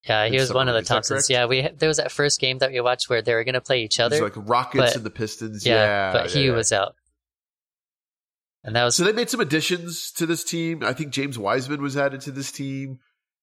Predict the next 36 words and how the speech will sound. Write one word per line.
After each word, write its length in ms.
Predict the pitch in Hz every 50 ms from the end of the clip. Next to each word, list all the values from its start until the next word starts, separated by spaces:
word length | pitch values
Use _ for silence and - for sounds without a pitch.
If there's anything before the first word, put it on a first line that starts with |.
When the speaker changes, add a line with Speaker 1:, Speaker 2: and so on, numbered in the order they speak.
| _ _
Speaker 2:
uh, 240 | - 110 107 104 104
which 480 | 104 107 120 120 - - - - - -
he 160 | - 127 151
looked 240 | 160 156 120 - -
dominant 400 | - 127 127 160 151 135 123 -
until 160 | - - 123
they 80 | 117 113
put 200 | 110 - 110 -
somebody 360 | - 131 120 117 110 110 110
that 160 | 98 104 - - - _ _
could 120 | - 117
actually 260 | 107 104 - - 113 107
play 120 | - 104
defense 400 | 90 - 131 127 - 117 107 -
on 160 | 113 107 107
him 180 | 107 104 107 107 - -
in 100 | 107 110
<laughs> 0 |
summer 460 | - - - - 226 202 - - 220
league. 180 | 151 147 151 -
You're 140 | - 135 135 127
like, 100 | - -
"Oh, 260 | 131 139 147 151 156
yeah, 540 | 156 151 151 156 156 160 151 139 117 107 98 - - - - - _
that's 300 | - 123 135 151 160 -
why 120 | 151 143 131
the 80 | 117
Warriors 440 | 110 101 104 104 101 104 104 104 104
gave 220 | - - 104 95 101
up 160 | 95 - -
on 120 | 95 98
him." 340 | 104 107 95 92 95 156 139 -
Speaker 1:
<laughs> 60 | - - - _ _ _ -
Speaker 2:
Uh, 160 | - 104 107 104 104
but 120 | - - -
that, 160 | 175 190